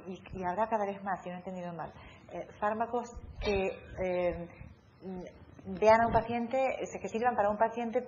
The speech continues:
porque se sabe que su tipo de cáncer no solamente es cáncer de pulmón, sino es cáncer de pulmón con esta mutación en concreto, que funciona de esta manera y, mm, para eso tenemos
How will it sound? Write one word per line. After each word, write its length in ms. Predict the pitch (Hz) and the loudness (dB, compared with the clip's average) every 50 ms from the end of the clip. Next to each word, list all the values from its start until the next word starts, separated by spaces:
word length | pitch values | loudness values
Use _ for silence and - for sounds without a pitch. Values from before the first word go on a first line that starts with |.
| - - - - | -4 -12 -6 -2
porque 320 | 208 196 202 - 220 214 | -2 -2 0 2 0 0
se 160 | 214 - 185 | 0 -2 -6
sabe 400 | 175 - - 202 196 180 175 165 - | -4 2 4 4 4 4 2 -2 -2
que 240 | 175 175 165 - - - | -2 -4 -4 -4 -6 -10
su 220 | - - 175 160 | -14 -14 -14 -12
tipo 220 | - 196 196 247 | -10 -4 0 0
de 120 | 247 247 247 | 2 2 2
cáncer 340 | 247 247 240 233 262 247 208 | 0 0 0 0 -2 -2 -2
no 80 | 202 196 | -2 -2
solamente 320 | - 202 196 208 202 214 | -2 -2 -2 -2 -4 -6
es 80 | 196 - | -6 -4
cáncer 280 | - 196 196 202 196 | -6 -6 -4 -4 -6
de 80 | 190 190 | -6 -4
pulmón, 320 | 196 208 208 226 233 - - | -6 -6 -6 -4 -6 -6 -4
sino 140 | 185 170 | -6 -6
es 100 | 165 175 | -4 -2
cáncer 280 | - 220 220 220 262 254 | -2 -2 0 0 0 -2
de 60 | 247 | -2
pulmón 260 | 233 247 240 247 247 | -2 -4 -6 -6 -6
con 160 | 240 220 202 214 | -6 -6 -6 -6
esta 160 | 208 - 220 | -6 -6 -8
mutación 280 | 208 196 165 190 202 | -8 -8 -8 -8 -8
en 100 | 196 190 | -8 -8
concreto, 380 | 185 180 165 - 156 151 - - - - - - - - - | -8 -10 -10 -8 -10 -10 -10 -12 -16 -16 -18 -18 -18 -12 -6
que 120 | 196 185 | -6 -6
funciona 420 | 190 208 208 196 196 233 226 208 196 | -4 -4 -4 -4 -2 0 2 2 2
de 60 | 202 | 0
esta 160 | 196 202 226 | 0 -2 -2
manera 380 | 220 233 233 262 262 262 269 311 - - - - - - - - | -2 -2 -2 -2 -2 -2 -2 -4 -6 -12 -14 -14 -16 -16 -14 -8
y, 320 | - 220 220 233 254 - - - - - - | -4 -2 -2 -2 -2 -4 -6 -10 -12 -10 -8
mm, 280 | 196 196 196 190 190 | -6 -4 -4 -2 2
para 260 | - 180 175 175 196 220 | 4 6 8 8 6 6
eso 180 | 233 - 262 247 | 4 2 0 0
tenemos 320 | 226 220 220 226 233 | 0 0 0 0 -2